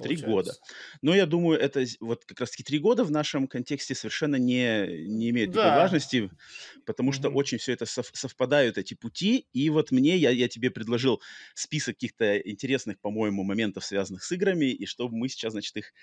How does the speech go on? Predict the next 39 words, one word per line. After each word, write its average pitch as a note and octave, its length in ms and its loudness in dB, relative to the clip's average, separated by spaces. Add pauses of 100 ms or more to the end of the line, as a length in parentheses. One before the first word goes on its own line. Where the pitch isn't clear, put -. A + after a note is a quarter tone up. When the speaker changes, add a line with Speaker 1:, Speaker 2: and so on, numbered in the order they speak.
(300)
Speaker 1:
а, F#2+ 280 -2
сравнили B2+ 760 2
в, G#2 600 2 (800)
а, G#2+ 200 -2
живой A#2+ 260 2
беседе. G#2 380 -2 (380)
Поэтому A2 500 -4
Speaker 2:
С - 60 -14 (120)
Speaker 1:
вот D#3 160 4
такое C#3 240 0
у - 0 -
Speaker 2:
удовольствием. B2 40 0
Speaker 1:
нас G#2 120 -6
сегодня, G2 300 -6 (400)
такой D3 240 2
у D3 40 6
нас B2 120 2
сегодня A#2+ 360 2 (200)
план, C3 340 4
план B2+ 340 2
действия. C3+ 520 2 (440)
А, A#2+ 280 6
но C3 240 2
начну F#3+ 320 2
я G#3+ 100 6
его E3 140 2
с - 100 -6
вопроса, F3 380 2
на D#3 60 0
самом C#3+ 160 2
деле, B2 100 0
Паш, - 160 2
ты D#3+ 100 -8
согласишься D3 380 -2
со G#3 60 -2
мной, D3 120 2
что - 180 -2
в A2+ 100 -8
девяностые, B2 760 -2